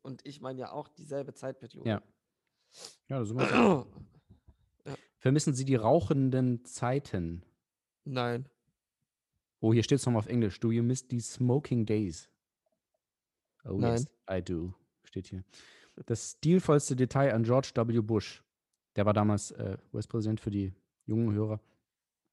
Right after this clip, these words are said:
Speaker 2: Also
Speaker 1: Ha.
Speaker 2: nicht, äh, der junge Bush. Vielleicht seine
Speaker 1: Ah, warte, der junge Bush oder der alte Bush?
Speaker 2: Nee, nee, der, der junge. Also der ist
Speaker 1: Ah.
Speaker 2: jetzt auch nicht mehr jung,
Speaker 1: Sein
Speaker 2: aber
Speaker 1: Vizepräsident.
Speaker 2: Vize?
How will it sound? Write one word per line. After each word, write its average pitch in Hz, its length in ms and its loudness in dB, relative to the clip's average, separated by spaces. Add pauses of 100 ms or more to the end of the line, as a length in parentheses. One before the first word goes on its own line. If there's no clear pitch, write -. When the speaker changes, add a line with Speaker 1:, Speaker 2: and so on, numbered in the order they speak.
Speaker 2:
Also 98 140 -4
Speaker 1:
Ha. 107 60 0
Speaker 2:
nicht, - 340 -8
äh, 98 240 0
der 98 140 0
junge 107 300 2
Bush. 95 280 -8 (600)
Vielleicht 123 340 0
seine 113 320 2 (240)
Speaker 1:
Ah, 147 180 -2
warte, 196 220 -4
der 143 100 -2
junge 170 260 4
Bush 240 220 -2
oder 214 140 4
der 143 160 0
alte 131 180 0
Bush? - 280 -8
Speaker 2:
Nee, 110 120 4
nee, 113 120 4
der, 101 180 2
der 98 160 -2
junge. 98 300 -2 (580)
Also 95 160 -4
der 98 120 2
ist 101 60 2
Speaker 1:
Ah. - 40 2
Speaker 2:
jetzt 107 80 0
auch 107 80 -2
nicht 107 120 4
mehr 98 120 2
jung, 101 120 2
Speaker 1:
Sein 139 180 2
Speaker 2:
aber 120 60 -2
Speaker 1:
Vizepräsident. 135 800 -2 (720)
Speaker 2:
Vize? 104 600 -2